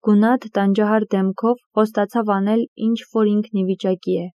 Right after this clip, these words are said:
Ավագ ու կրտսեր Օգյուստների միջև հաշտությունը շարունակվեց մինչև այն ժամանակ, քանի դեռ տղային չձանձրացրին խաղերը,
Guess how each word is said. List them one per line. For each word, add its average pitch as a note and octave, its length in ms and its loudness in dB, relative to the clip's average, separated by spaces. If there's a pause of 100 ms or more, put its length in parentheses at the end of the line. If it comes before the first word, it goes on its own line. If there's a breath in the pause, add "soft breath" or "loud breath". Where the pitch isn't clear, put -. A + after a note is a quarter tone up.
(1000)
Ավագ B3+ 300 4
ու A3+ 100 0
կրտսեր A#3+ 400 2
Օգյուստների A3 600 2
միջև A3 400 0
հաշտությունը A3 580 -2
շարունակվեց G#3 760 -2
մինչև G3+ 440 0
այն F#3+ 160 0
ժամանակ, F#3+ 580 -2 (560)
քանի B3 260 4
դեռ A3 220 2
տղային A3 400 0
չձանձրացրին A3+ 880 0
խաղերը, F#3+ 540 -2